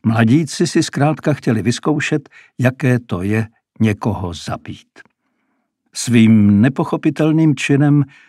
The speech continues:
rázem obrátili na ruby život čtyřem rodinám. Takhle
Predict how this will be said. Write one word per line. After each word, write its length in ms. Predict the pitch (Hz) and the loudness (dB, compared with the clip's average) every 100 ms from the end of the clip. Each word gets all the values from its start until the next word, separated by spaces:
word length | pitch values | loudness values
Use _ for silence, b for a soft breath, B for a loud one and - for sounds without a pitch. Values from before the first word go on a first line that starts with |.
| b | b
rázem 520 | 107 107 123 120 135 143 | -2 2 2 2 2 2
obrátili 680 | 117 120 120 117 101 95 | 0 0 0 -2 -6 -6
na 160 | 90 113 | -2 0
ruby 320 | 117 113 120 117 B B B _ - | 0 2 0 -2 B B B _ -8
život 380 | 107 113 117 117 - _ | -2 0 0 -4 -14 _
čtyřem 600 | - - 120 107 101 95 | -8 -2 -2 -2 -2 -4
rodinám. 600 | 87 80 71 71 73 80 - - - - _ _ _ _ _ _ _ _ _ _ _ _ _ _ _ _ _ _ _ _ _ _ _ | -6 -10 -12 -14 -14 -14 -16 -16 -20 -20 _ _ _ _ _ _ _ _ _ _ _ _ _ _ _ _ _ _ _ _ _ _ _
Takhle 500 | - 156 170 139 123 | -4 0 0 0 -2